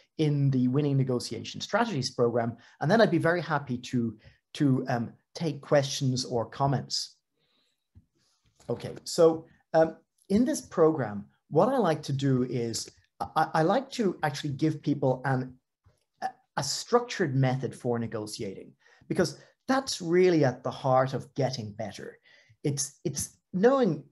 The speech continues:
that you have a process when you negotiate, that there's steps you go through,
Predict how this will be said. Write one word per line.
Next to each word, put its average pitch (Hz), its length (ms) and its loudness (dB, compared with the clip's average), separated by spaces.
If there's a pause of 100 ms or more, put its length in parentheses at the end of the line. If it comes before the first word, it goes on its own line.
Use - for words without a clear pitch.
that 156 360 2
you 151 160 0
have 147 400 0 (160)
a - 60 -10
process - 760 2
when 131 160 -2
you 120 120 -2
negotiate, - 680 -10 (440)
that 147 120 -4
there's - 220 0
steps - 500 -2
you 175 100 -2
go 127 240 0
through, - 380 -14